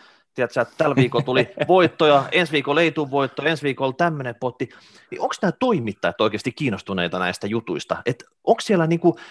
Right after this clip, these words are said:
Speaker 1: kasa toimittajia vähän joka lehdessä, jotka kirjoittaa vaan, niinku, veikkausaiheisia juttuja sen takia, että ne dikkaa niistä? Vai onko se sen takia, että sieltä ylhäältä, päätoimittajalta,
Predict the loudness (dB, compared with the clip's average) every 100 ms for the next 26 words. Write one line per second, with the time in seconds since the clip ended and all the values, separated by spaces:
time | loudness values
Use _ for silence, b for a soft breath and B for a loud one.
0 | B _ -2 0 2 4 2 2 0 0
1 | 2 2 4 4 4 2 0 -2 0 -2
2 | -2 -4 -2 -2 0 0 0 0 0 0
3 | 0 0 0 -2 -4 -6 -4 0 0 0
4 | B B -2 0 0 0 0 0 -2 -4
5 | -2 -4 -4 0 0 0 -8 -12 -16 _
6 | _ -6 -4 -4 -4 -4 -4 -8 -10 -16
7 | -16 -18 _ _ _ -10 0 2 2 -2
8 | -2 2 2 0 -4 -4 -10 -20 _ 2
9 | 4 2 2 0 -2 -8 -4 0 0 0
10 | -2